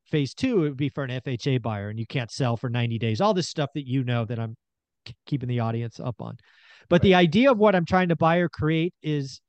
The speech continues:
Speaker 1: a product that stands alone. So the first product, uh, has a four-car garage, a legit four-car garage,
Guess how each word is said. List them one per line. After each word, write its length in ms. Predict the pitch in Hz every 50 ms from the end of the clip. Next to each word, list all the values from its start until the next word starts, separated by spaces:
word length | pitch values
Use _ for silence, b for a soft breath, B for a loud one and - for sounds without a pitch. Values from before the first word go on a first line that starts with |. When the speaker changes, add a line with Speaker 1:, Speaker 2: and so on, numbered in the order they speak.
| _ -
Speaker 1:
a 100 | 143 135
product 420 | - - 170 170 175 175 - -
that 120 | 165 139 -
stands 420 | - - - 151 147 151 143 131
alone. 300 | 147 139 147 151 127 - - _ _ _ _ _ _ _ _ _ _ _ _ _ _
So 200 | - - - 170
the 100 | 139 143
first 340 | - - 226 247 262 - -
product, 380 | - 160 131 120 113 135 160 - _ _ _ _ _ _ _ _ _ _ _ _ _ -
uh, 220 | 151 147 139 147
has 340 | - - 165 165 156 139 - -
a 120 | 147 147 139
four-car 500 | - _ 180 175 170 - - 170 156 147
garage, 400 | 131 147 131 120 110 110 - -
a 60 | 139
legit 380 | 135 135 131 127 147 170 - _
four-car 440 | _ - 151 143 147 - 151 139 135
garage, 420 | 139 131 120 110 110 110 - -